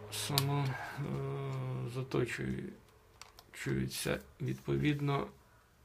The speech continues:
ну, приблизно я ними користуюся вже років п'ять. З особистого досвіду. Був,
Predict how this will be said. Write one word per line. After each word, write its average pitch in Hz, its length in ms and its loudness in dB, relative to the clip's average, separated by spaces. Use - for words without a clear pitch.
ну, 139 240 2
приблизно 143 600 4
я 127 160 8
ними 123 260 6
користуюся 123 760 0
вже 113 240 0
років 117 440 2
п'ять. - 420 -4
З 107 420 -2
особистого 117 800 2
досвіду. 120 580 -2
Був, 127 380 4